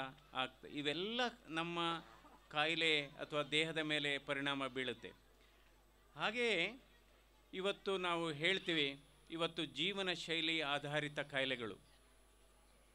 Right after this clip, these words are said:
ನಮ್ಮ ದೇಶದಲ್ಲಿ ಶೇಕಡ ಅರವತ್ತೈದರಷ್ಟು ಸಾವುಗಳು ಇವತ್ತು ಜೀವನ ಶೈಲಿ ಆಧಾರಿತ ಕಾಯಿಲೆಗಳಿಂದ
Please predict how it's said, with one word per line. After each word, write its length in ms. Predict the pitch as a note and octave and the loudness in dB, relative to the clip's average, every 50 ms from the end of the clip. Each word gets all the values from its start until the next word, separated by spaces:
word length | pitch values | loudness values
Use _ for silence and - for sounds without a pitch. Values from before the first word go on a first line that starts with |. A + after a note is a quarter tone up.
| - - - - - - | -20 -20 -20 -20 -16 -6
ನಮ್ಮ 320 | C#3 C#3+ D3+ D#3+ E3+ F3 F3+ G3 G#3 G#3 F#3 | -2 0 0 0 2 0 2 2 2 2 2
ದೇಶದಲ್ಲಿ 680 | D#3 F3 E3+ E3 - E3 D#3 D#3 D#3 D3+ D#3 E3+ F#3 G3 | 2 2 0 0 0 -2 -2 0 0 2 2 2 2 0
ಶೇಕಡ 440 | F3+ - - E3+ E3 E3 - E3+ E3 | 0 -2 0 0 0 0 2 4 4
ಅರವತ್ತೈದರಷ್ಟು 1400 | E3 D#3 - - C3+ D3+ D#3 D#3+ F3 F#3 G3+ A3 A3 A3 - - G#3 G3+ F#3+ F#3 F#3 F#3 F3 E3+ - - - F#3 F#3 | 4 4 4 2 0 0 0 0 0 2 4 2 2 2 0 2 4 4 6 4 4 4 2 0 -2 -2 -2 -2 -2
ಸಾವುಗಳು 580 | E3+ E3 - E3 E3 E3+ F3 E3+ E3+ E3+ E3 E3+ | -2 0 2 2 2 2 2 0 0 2 2 2
ಇವತ್ತು 360 | D#3+ D3+ D3+ D3+ D3 D#3 D3 | 2 2 0 -2 -2 -4 -4
ಜೀವನ 380 | C3 - D#3+ E3 E3 F3 E3+ | 0 0 0 2 2 2 0
ಶೈಲಿ 340 | E3 D#3+ - D#3+ D#3+ D#3+ D#3 | 0 0 0 0 2 2 2
ಆಧಾರಿತ 480 | D3+ C#3+ C#3+ C3+ C#3+ D3 D3 D3 C#3 - | 2 2 2 2 2 2 2 2 0 -4
ಕಾಯಿಲೆಗಳಿಂದ 640 | C3+ - C#3 C3+ C3 C3 B2+ B2+ C3 C3 C3 C3 C3 | -2 0 0 0 0 0 0 0 -2 -2 -2 0 2